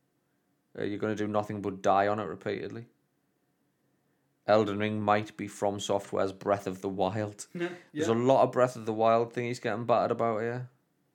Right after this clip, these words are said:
Speaker 1: Um, I mean, I'm not really, I'm not really seeing anything jumping out at us. Uh, there's a lot of people just talking about Gamescom right now.
Speaker 2: Yeah, but is it, is it the final night?
Speaker 1: I believe so. But we've got, um, <sighs> like,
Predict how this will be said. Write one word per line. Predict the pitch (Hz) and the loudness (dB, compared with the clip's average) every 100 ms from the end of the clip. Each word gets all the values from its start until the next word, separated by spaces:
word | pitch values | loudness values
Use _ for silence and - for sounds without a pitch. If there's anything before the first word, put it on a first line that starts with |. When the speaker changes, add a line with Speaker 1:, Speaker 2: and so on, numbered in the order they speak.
| _ _ _ _ _ _ _ _ _ _ _ _ - | _ _ _ _ _ _ _ _ _ _ _ _ -12
Speaker 1:
Um, | - 98 | -8 -6
I | 80 | -4
mean, | 98 98 | -4 -2
I'm | 98 | -2
not | 104 98 67 | -2 -2 -2
really, | 82 82 87 85 - | -6 -6 -8 -12 -10
I'm | 98 | -6
not | 98 76 | -4 -4
really | 95 | -4
seeing | 101 107 101 | -4 -4 -2
anything | 92 104 104 104 | -2 -4 -6 -6
jumping | 98 107 95 | -4 -2 2
out | 104 90 | 2 4
at | 101 | 0
us. | 101 | -2
Uh, | 113 | -4
there's | 113 127 | -2 2
a | |
lot | 165 165 127 | 4 4 4
of | |
people | 135 123 117 | 4 2 2
just | 117 - | -4 -4
talking | 131 120 117 117 | 2 4 4 -2
about | - - 110 110 110 - | -2 2 4 4 2 -12
Gamescom | - 107 110 110 110 110 | -8 -6 -6 -4 -2 0
right | 113 107 | 0 0
now. | 110 113 117 127 - | 0 -2 -4 -10 -16
Speaker 2:
Yeah, | 135 131 135 | -12 -10 -10
but | 139 | -12
is | 160 | -16
it, | |
is | 160 | -16
it | 160 | -16
the | 185 | -16
final | 208 208 214 | -14 -14 -14
night? | 208 226 - _ _ _ - | -14 -16 -20 _ _ _ -16
Speaker 1:
I | 101 | -4
believe | 104 104 98 | 0 0 -2
so. | - 101 101 - - | -4 -4 -4 -8 -8
But | 101 | -6
we've | 92 107 104 | -2 -4 2
got, | 120 113 - - | 6 6 4 0
um, | 104 104 98 98 - _ _ _ _ _ _ _ _ _ | 4 4 2 -6 -14 _ _ _ _ _ _ _ _ _
<sighs> | - - - - | -20 -18 -16 -4
like, | 107 92 | -4 -4